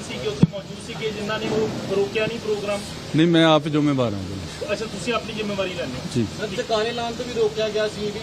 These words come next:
Speaker 3: ਗੱਲ ਸਿੰਘ ਸਾਹਿਬ ਹੋਰਾਂ ਨੇ ਦੱਸੀ ਸੀ ਪਿਛਲੀ ਵਾਰੀ।
Speaker 2: ਉਹਦਾ ਸਿੰਘ ਸਾਹਿਬ ਨੂੰ ਦੱਸ ਦਿੱਤਾ ਜੀ।
Speaker 1: ਠੀਕ ਹੈ ਜੀ, ਹੁਣ ਜੋ ਤੁਹਾਨੂੰ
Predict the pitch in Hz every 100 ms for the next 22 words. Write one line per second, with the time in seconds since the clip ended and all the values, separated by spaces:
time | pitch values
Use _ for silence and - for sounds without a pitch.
0 | 208 208 202 185 180 - 190 185 180 151
1 | 151 160 180 156 127 160 143 143 - -
2 | - - 143 151 165 151 160 151 151 156
3 | 156 131 113 117 - 98 104 - - -
4 | - 220 214 196 226 254 247 220 254 262
5 | 254 240